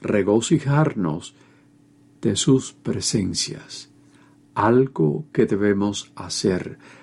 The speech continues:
la presencia de ellos en nosotros. Y regocijarnos no solamente un día en particular, como esta llegada del Salvador,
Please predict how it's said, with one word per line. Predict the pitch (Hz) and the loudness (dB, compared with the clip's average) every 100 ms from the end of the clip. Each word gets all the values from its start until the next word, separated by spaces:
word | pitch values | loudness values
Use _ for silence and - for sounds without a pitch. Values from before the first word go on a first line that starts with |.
| - | -8
la | 110 101 98 90 | 0 2 2 0
presencia | - 95 - 123 135 131 143 | -2 -2 2 4 4 2 0
de | 127 107 | 2 2
ellos | 95 90 92 90 - - - | 0 -2 -4 -6 -10 -10 -4
en | 98 92 | -2 0
nosotros. | 85 - - - - - - - _ _ _ _ - _ _ _ _ _ _ _ _ _ _ _ _ _ _ - | -2 -2 -4 -6 -12 -14 -18 -20 _ _ _ _ -20 _ _ _ _ _ _ _ _ _ _ _ _ _ _ 2
Y | 123 | 4
regocijarnos | 113 113 117 127 170 147 151 165 135 101 104 - - - - | 4 4 2 4 2 4 4 4 2 0 0 -6 -20 -20 -12
no | 135 107 113 | -2 2 2
solamente | 160 147 147 151 147 120 117 98 - - | 4 4 6 6 4 4 2 0 0 4
un | 131 170 175 | 4 6 4
día | 185 190 | 4 4
en | 160 | 4
particular, | 160 151 151 151 147 139 120 117 95 90 _ _ _ _ _ _ _ _ _ _ _ _ - | 2 0 4 2 2 2 2 2 -2 -6 _ _ _ _ _ _ _ _ _ _ _ _ -6
como | 117 98 101 107 - | 0 2 4 2 2
esta | 123 113 - 120 | 0 2 0 4
llegada | 113 104 98 98 95 92 - - | 4 4 -2 -4 -6 -8 -10 -8
del | 104 92 | -6 -4
Salvador, | - 113 107 107 98 98 95 - | -4 -2 -2 -2 0 0 -2 -6